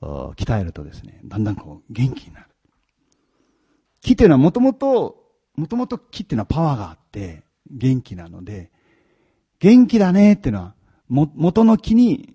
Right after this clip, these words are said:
戻ってる状態ですね。で、この気が病むと病気っていうんです。昔は、あの、体を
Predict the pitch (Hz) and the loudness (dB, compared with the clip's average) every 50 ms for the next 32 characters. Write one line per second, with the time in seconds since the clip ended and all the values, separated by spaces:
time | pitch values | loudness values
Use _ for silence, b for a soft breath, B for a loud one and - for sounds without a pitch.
0 | _ _ _ - 98 113 131 135 143 131 131 127 _ - 123 120 95 101 95 90 | _ _ _ -20 -14 -4 0 2 2 2 2 -2 _ -2 -2 -2 -2 -4 -8 -8
1 | - - 85 78 73 73 - - - 170 170 151 123 _ _ _ _ _ _ _ | -10 -12 -14 -14 -20 -20 -20 -20 -20 -18 -18 -18 -20 _ _ _ _ _ _ _
2 | _ _ _ _ _ _ _ _ 165 _ - 247 254 208 _ _ - - 247 226 | _ _ _ _ _ _ _ _ -12 _ -4 -4 -4 -4 _ _ -6 -4 0 0
3 | 247 247 240 220 - - 147 160 160 202 226 233 226 _ - 123 117 98 82 - | 0 0 0 -4 -8 -6 -2 0 0 2 2 0 -2 _ -4 -4 -4 -4 -8 -12
4 | _ _ _ _ _ _ _ _ _ _ _ _ - 160 151 139 - - - - | _ _ _ _ _ _ _ _ _ _ _ _ 6 6 6 4 2 0 -4 -10
5 | _ _ - - _ _ _ _ _ _ _ _ - _ _ _ _ _ _ _ | _ _ -20 -20 _ _ _ _ _ _ _ _ -20 _ _ _ _ _ _ _
6 | _ _ _ _ _ _ _ _ _ _ _ _ _ _ _ _ _ _ _ _ | _ _ _ _ _ _ _ _ _ _ _ _ _ _ _ _ _ _ _ _
7 | _ _ _ _ _ _ _ _ _ _ _ _ _ _ _ _ _ _ _ _ | _ _ _ _ _ _ _ _ _ _ _ _ _ _ _ _ _ _ _ _
8 | _ 127 131 - 190 180 190 185 185 180 180 170 - - 165 170 175 180 180 175 | _ -4 -2 -2 -2 -2 2 2 4 4 4 2 2 -2 -4 -4 -2 -2 0 0
9 | 175 170 170 165 160 160 156 151 147 - - - | 2 2 2 4 4 2 2 2 0 -2 -6 -14